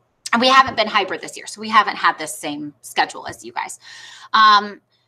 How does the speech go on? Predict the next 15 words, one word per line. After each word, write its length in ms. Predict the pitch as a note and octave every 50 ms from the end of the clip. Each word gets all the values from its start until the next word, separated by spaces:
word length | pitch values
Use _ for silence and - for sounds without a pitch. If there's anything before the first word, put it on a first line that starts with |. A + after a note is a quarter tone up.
| _ _ _ _ _ _ _ -
so 120 | - - D4
Andreas 720 | C#4+ C#4+ C#4+ C#4 C#4 - C4+ C#4+ C#4+ D4+ D4+ D#4 E4 D#4+
just 240 | D#4+ D#4 - - -
called 240 | - - D4+ D4+ D4+
me 80 | D#4
to 80 | D4+ D4
kind 180 | D4 B3 C#4 C4+
of 80 | -
talk 260 | - - A#3+ B3 B3
about 360 | D4 C4 C4 B3 B3 - - -
what 160 | A#3 A#3 -
that 200 | B3 A3 - F#3
looks 300 | F#3+ G#3+ - - - -
like. 320 | C#4 C#4 C4+ C#4 C4+ - - -
Um, 400 | A3+ G#3 G3 F#3+ F#3 F3+ E3+